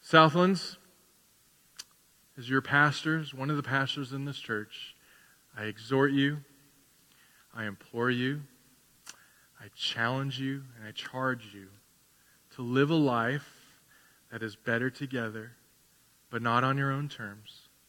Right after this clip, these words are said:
Live a life that is better together because of the common bond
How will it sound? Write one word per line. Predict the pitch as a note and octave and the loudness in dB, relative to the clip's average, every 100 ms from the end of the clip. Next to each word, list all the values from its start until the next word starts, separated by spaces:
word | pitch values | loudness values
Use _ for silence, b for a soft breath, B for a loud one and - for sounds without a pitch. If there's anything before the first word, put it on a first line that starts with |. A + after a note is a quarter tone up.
| _ b b b b - | _ b b b b -6
Live | A#2+ | -2
a | C#3 | 2
life | C#3+ C#3 C3 | 4 4 0
that | C#3 | -6
is | B2+ | -8
better | A#2+ C3 C3+ | -2 0 0
together | C3 C3+ C3 A#2+ A#2+ | 0 -6 -8 -8 -8
because | A#2+ - B2 A2+ | -10 -8 -8 -8
of | A#2+ A2 | -14 -12
the | A2+ | -12
common | - - C3 C3 C3 B2+ | -12 -12 -8 -4 -4 -4
bond | B2 A2+ G2 | -6 -6 -8